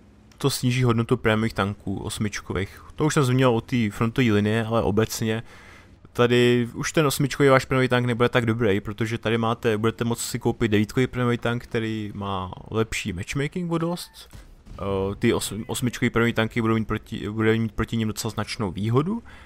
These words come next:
a navíc vydělává bony, jo, takže to je jednoz-, jednoznačně lepší. A to si myslím, že bude jako potom docela znát a hod vaše osmičkový prémiový tanky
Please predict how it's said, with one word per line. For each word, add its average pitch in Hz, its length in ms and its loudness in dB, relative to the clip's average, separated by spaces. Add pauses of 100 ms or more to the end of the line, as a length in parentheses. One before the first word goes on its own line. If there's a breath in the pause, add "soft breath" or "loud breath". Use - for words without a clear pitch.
(180 loud breath)
a 110 200 0
navíc 110 320 0
vydělává 104 520 4
bony, 104 400 2 (180)
jo, 98 120 -6
takže 107 280 -4
to 104 140 -4
je 107 300 2
jednoz-, 107 320 -2
jednoznačně 113 640 2
lepší. - 460 0 (1120)
A 131 60 -2
to 117 120 0
si - 120 0
myslím, 117 280 2
že 113 100 2
bude 110 320 2 (520 loud breath)
jako 113 300 -2
potom 113 260 -2
docela 113 300 0
znát 107 360 0
a 107 240 2 (140)
hod 131 380 4
vaše - 280 -4
osmičkový 143 400 -2
prémiový 123 220 0
tanky 120 500 -2